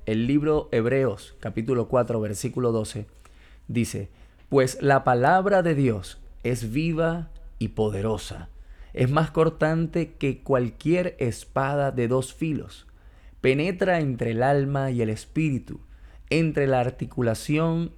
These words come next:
y la médula del hueso, deja al descubierto nuestros pensamientos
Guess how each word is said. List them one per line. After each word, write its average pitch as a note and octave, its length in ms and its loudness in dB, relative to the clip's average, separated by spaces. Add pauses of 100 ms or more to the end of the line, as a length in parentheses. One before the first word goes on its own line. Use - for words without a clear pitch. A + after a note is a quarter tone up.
(120)
y C3 100 2
la A#2 180 2
médula D3+ 460 4
del B2+ 160 2
hueso, A2+ 520 0 (520)
deja F3+ 520 2
al E3 140 0
descubierto C3 920 2
nuestros C#3+ 500 -2
pensamientos A#2 1040 -4